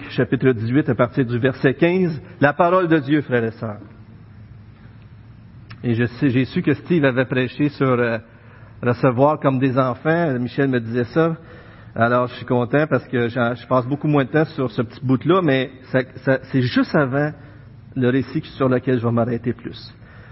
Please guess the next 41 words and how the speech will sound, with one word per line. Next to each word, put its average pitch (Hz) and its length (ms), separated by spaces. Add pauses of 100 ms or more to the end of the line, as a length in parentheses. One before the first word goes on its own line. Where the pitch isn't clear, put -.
(640)
Des 175 160
gens 269 160
emmenèrent 196 340
à 170 100
Jésus 143 760
de 139 160
tout - 180
petits 165 380
enfants 139 400
pour 131 160
qu'il 127 160
pose 151 320
les 131 140
mains 143 180
sur 156 220
eux. 120 200 (420)
Mais 156 280
quand 185 160
les 151 140
disciples 190 360
virent 160 180
cela, 180 480 (340)
ils 180 80
leur 226 140
firent 302 220
des 247 100
reproches. 233 680 (560)
Jésus 202 380
les 247 140
fit 214 140
venir 202 360
et 175 80
leur 139 220
dit, « 208 220
Laissez 262 680
les 202 160
petits 208 560
enfants 196 440
venir 151 280
à 139 100
moi, 165 320